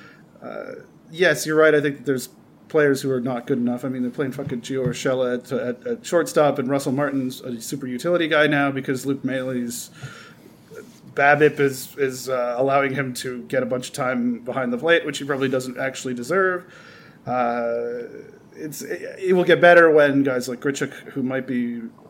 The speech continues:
uh, on his way back for this Detroit series, comes back, and Aledmys Diaz, and,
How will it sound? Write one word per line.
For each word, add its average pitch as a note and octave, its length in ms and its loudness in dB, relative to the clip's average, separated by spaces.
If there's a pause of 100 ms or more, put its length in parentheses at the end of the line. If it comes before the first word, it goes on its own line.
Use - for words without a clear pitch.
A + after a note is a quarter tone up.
(180)
uh, A2+ 300 -12
on A#2 60 -8
his A#2 120 -12
way A#2 100 -4
back A2+ 360 -10 (180)
for B2 140 -10
this A2+ 140 -8
Detroit D#3 360 -2
series, C3+ 640 -4
comes A#2+ 260 -8
back, E3 380 -2
and A#2+ 80 -4
Aledmys A#2 320 -4
Diaz, C3+ 580 0
and, G#2+ 140 -16